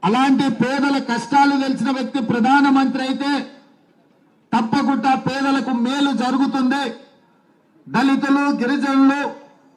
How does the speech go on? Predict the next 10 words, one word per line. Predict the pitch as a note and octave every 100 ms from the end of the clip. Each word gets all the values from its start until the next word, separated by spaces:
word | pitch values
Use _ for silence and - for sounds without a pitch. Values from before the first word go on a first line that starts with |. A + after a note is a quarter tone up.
| _ _ _
బలహీన | C3+ A3+ C4+ C#4 C#4
వర్గాలు, | C4 B3+ A3+ C#4 C#4+ C#4
మైనారిటీలకు | B3 B3+ C4 C#4 C#4+ C#4+ C#4 C#4 B3+ C#4 A3+ - - _ _ _ _ _ _ _ -
ప్రభుత్వం | G#3+ A#3 C4+ C4+ C4 C4
యొక్క | A3+ B3
సంక్షేమ | - A3+ A3+ C#4+ C#4
పథకాలు | C#4 C4+ C4+ B3+ B3 A#3 A3+
అందుతాయని | G#3 A#3 C#4+ C4+ C4 B3+ B3+ B3+ A3 - - _ _ _ _ _ _ _
దేశమంతా | - G#3+ A#3+ A3+ A3+ A#3 A#3+ A3+
భావించింది. | G3 F#3 A3+ A3+ G#3+ - G3+ F3